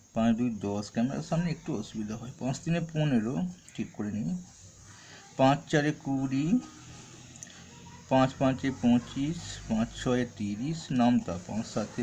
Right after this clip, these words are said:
পঁয়ত্রিশ, পাঁচ আটে চল্লিশ দেওয়া আছে, পাঁচ নয় পঁয়তাল্লিশ, পাঁচ দশে পঞ্চাশ, পাঁচে শূন্য শূন্য। তো শূন্য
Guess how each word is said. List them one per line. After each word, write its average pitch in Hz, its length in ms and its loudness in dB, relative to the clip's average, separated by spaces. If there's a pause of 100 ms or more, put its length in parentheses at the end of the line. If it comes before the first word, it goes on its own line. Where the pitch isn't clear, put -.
(120)
পঁয়ত্রিশ, 131 640 0 (240)
পাঁচ - 260 -2
আটে 110 220 -6
চল্লিশ 110 360 -2
দেওয়া 117 220 0
আছে, 113 140 -6 (140)
পাঁচ 110 220 2
নয় 110 200 2
পঁয়তাল্লিশ, 113 600 2 (1000)
পাঁচ 107 220 2
দশে 107 240 -2 (120)
পঞ্চাশ, 107 520 2 (800)
পাঁচে 113 220 0 (100)
শূন্য 131 200 2 (140)
শূন্য। 90 240 -2 (840)
তো 160 80 -2 (160)
শূন্য 196 300 4